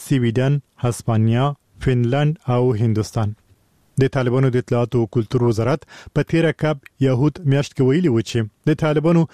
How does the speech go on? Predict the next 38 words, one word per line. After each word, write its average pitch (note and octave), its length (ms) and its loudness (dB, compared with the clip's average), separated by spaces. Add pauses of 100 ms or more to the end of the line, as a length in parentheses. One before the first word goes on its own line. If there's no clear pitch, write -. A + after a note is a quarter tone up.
(240)
د D#3+ 160 0
دویم D3+ 300 2
ځلي E3 200 2
واکمنۍ C#3+ 480 2
له B2+ 60 0 (100)
پیله D3+ 300 0 (320)
له B2 160 0
بیلابیلو B2+ 500 2
هیوادونو B2 460 0 (280)
په D3 180 -2
ټوله F3 320 2
کې A2+ 120 -2 (360)
تر D#3 100 0 (100)
پنځو D3+ 320 2 (100)
زرو E3 200 2 (180)
زیات D#3+ 300 0
کسان D#3 360 0
د C#3 140 -2
سیاحت B2 460 -2
لپاره C#3+ 280 -2 (160)
افغانستان A2+ 560 -2
ته A#2+ 120 -4
تللي G#2 300 -2
دي. C3 80 2 (480)
د B2 160 0
طالبانو A#2 400 0
حکومت A#2 400 0 (400)
د - 20 0 (120)
نړۍ E3+ 340 0
د D3 120 2
یوه D3+ 240 2
هیواد D3+ 320 0
لخوا D#3 320 -2
هم E3+ 160 2
په B2 80 -2
رسمیت A#2+ 360 -2 (180)
نه D#3+ 100 2
دی A2+ 60 -2